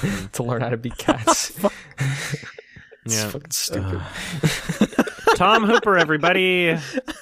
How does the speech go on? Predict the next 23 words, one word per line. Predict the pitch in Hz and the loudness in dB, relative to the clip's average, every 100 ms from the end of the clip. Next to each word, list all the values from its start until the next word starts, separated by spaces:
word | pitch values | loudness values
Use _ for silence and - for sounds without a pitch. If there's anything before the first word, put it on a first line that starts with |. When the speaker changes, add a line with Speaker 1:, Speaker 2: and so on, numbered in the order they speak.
| - - - - 269 - | -12 -14 -16 -10 -8 -2
Speaker 3:
man. | 240 247 226 - 175 104 - - - _ - - - | -2 0 0 0 0 -2 -10 -20 -20 _ -20 -20 -2
<laughs> | 185 156 - 151 - - - _ - - - - - 139 - - - _ _ _ - 240 240 | 0 0 -4 -14 -14 -16 -20 _ -20 -20 -18 -12 -10 -10 -14 -20 -20 _ _ _ -12 -10 -2
Speaker 1:
You | 165 | 2
really | 151 160 | 4 4
don't | 139 131 | 4 2
have | 120 | -2
to | 127 | -4
see | - 147 | -4 -4
it. | 117 113 - | -6 -10 -10
You | 131 | -12
can | - | -10
just | - 127 | -8 -2
look | 143 | -2
at | 135 | -2
screenshots | - 127 123 127 117 113 - | -6 -4 -4 -2 -2 -2 -6
Speaker 3:
Yeah. | 117 | -8
Speaker 1:
of, | - - - - - - | -14 -18 -18 -20 -20 -20
you | - 127 | -10 -6
know, | 110 110 117 123 - 120 | -6 -6 -6 -8 -10 -8
get | - 123 | -4 -4
nightmares | 117 117 113 120 | -4 -4 -4 -6
from | - 123 | -6 -6
that. | 117 120 | -6 -8